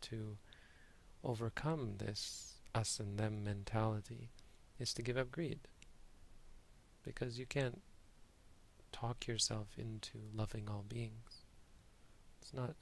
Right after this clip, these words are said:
it, it, it's, it's a mistake to try to force yourself to be kind, to, to, to, to practice metta meditation,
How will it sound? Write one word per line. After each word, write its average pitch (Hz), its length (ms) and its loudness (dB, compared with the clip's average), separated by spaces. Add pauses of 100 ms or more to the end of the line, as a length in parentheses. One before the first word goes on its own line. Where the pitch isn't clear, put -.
it, - 760 -12
it, - 200 2 (180)
it's, - 300 2 (840)
it's - 160 2
a 143 60 8
mistake 139 580 10 (460)
to - 140 -2
try 113 600 6 (560)
to - 120 -4
force 123 500 4
yourself 110 500 6
to - 100 -2
be 107 180 -2
kind, 120 560 -2 (120)
to, 113 300 0
to, - 300 0
to, 120 280 -2
to - 120 -4
practice 139 540 4
metta 120 540 10 (140)
meditation, 110 720 4